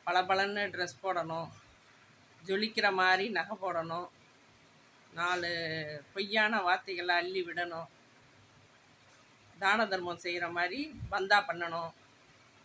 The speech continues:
இதெல்லாம் பண்ணி, இதெல்லாம் பந்தா பண்ணி பேசினாதாங்க ஒரு நாலு பேர் மத்தியில நாம அப்படி நிமிர்ந்து நின்னு உக்காந்து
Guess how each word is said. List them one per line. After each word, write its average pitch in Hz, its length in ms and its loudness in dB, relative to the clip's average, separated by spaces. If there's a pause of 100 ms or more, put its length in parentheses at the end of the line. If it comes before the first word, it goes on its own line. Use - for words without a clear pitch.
(560)
இதெல்லாம் 180 580 0
பண்ணி, 196 440 0
இதெல்லாம் 185 460 -4
பந்தா 185 300 0
பண்ணி 175 380 -6
பேசினாதாங்க 185 920 -2 (1040)
ஒரு 208 220 -2
நாலு 202 260 4
பேர் 190 440 -2
மத்தியில 185 460 0
நாம 190 420 -2 (720)
அப்படி 170 300 -2
நிமிர்ந்து 214 460 -2
நின்னு 190 300 -2
உக்காந்து 185 460 0